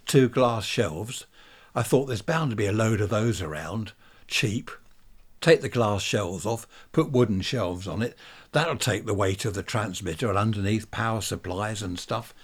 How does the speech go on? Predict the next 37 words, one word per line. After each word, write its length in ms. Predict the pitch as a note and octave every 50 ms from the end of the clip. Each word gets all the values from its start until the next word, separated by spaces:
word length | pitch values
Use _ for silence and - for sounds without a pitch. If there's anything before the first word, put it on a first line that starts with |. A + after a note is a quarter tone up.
| - - - -
and 100 | - C#3
I 60 | C3
can 180 | A#2+ - C3 A2+
wheel 280 | A#2 A#2+ A2+ G#2+ G#2 G#2
it 160 | G2+ - -
about." 360 | A2+ - E3 C3 F2 - - - - - - - - - - - - - - _ _ -
They 160 | - G3 G3
are 220 | F3+ D3 B2+ B2+ - -
a 140 | D#3 D3+
ridiculous 800 | D3+ D3+ E3+ D#3+ D#3+ - G3+ G3+ G3+ - - F#3 D#3+ B2+ A#2 - -
price. 380 | - - - A#2 G2+ A2 -
You 140 | - G#3 A3+
look 220 | A#3+ B3 A3 - -
up, 240 | E3 D3 - - - - - - - - - - - - -
uh, 260 | - D#3+ C#3+ C3+ - - - - -
antique 580 | - D3+ D#3+ D#3+ D3 - - D3+ B2 C3 - -
hospital 640 | - - G#2+ B2 A#2 - - - A#2+ A2 A#2 G#2+ F#2+
trolley, 580 | F#2+ - - - D3 C3 A2+ E2+ D2+ D2 - - - - - _ _ _ _ _ _ -
the 80 | - C#3+
type 280 | - - F3+ D3 A#2
they 60 | B2+ A#2
used 160 | A2 - -
to 80 | C3+
wheel 300 | A#2 A2+ B2 A2+ G#2 G#2
by 220 | G2 A2+ G#2+ G2+ G2
the 100 | G2+ A2
bed, 380 | G2+ - B2+ G2 F#2 F2 -
you 80 | - G2+
know, 140 | E2+ F#2 F#2
they'd 200 | F2 F#2+ G#2 -
have 200 | - G#2 F#2+ G2+
your 120 | G#2 G2
medicines 640 | E2+ G#2 G2 G2+ F#2+ F#2 - - - G2+ F2+ G#2 G2+
on 140 | F2+ F2+ G2
it 80 | -
and 140 | D3 B2 G2+
stuff. 380 | - - - - G2 G#2 -